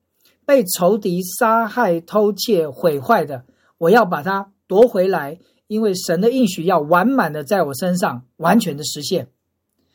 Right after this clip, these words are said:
不打折扣，既不延迟，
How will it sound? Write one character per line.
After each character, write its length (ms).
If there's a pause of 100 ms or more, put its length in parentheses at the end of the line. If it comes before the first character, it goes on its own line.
(320)
不 120
打 240
折 220
扣， 380 (1300)
既 200
不 200
延 260
迟， 540